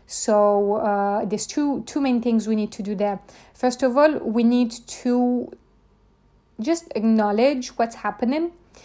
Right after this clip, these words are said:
So, for example, if you have very bad back pain and that's been holding you back f-, for years, uh, just be okay with it and accept it. So, you know, really, that's a very important step, is to, whatever that pain,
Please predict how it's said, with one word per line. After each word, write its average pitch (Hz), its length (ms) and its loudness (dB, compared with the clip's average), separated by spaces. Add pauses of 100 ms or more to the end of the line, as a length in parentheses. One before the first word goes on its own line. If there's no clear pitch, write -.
(180)
So, - 140 -4
for 226 120 -2
example, 226 360 2
if 220 180 -6
you 240 80 2
have 208 380 -2
very 214 480 0
bad 208 340 -2
back 208 280 -2
pain 226 320 0
and 208 100 -2
that's 196 140 -4
been 208 140 -6
holding 202 360 -4
you 208 80 -2
back 208 220 -4
f-, - 140 -20 (640)
for 208 180 -2
years, 269 640 2 (500)
uh, 208 500 4 (100)
just 240 320 -2 (360)
be 233 180 4
okay 226 340 2
with 220 220 2
it 311 340 0
and 220 240 -4
accept - 560 -8
it. - 340 -8 (320)
So, 208 400 0
you 214 200 0
know, 196 240 -2 (280)
really, 226 640 0
that's 220 300 0
a 208 40 -8
very 220 260 4
important 214 540 -4
step, - 420 -8
is - 160 -10
to, - 180 -4
whatever 220 460 0
that 247 260 0
pain, 247 500 -2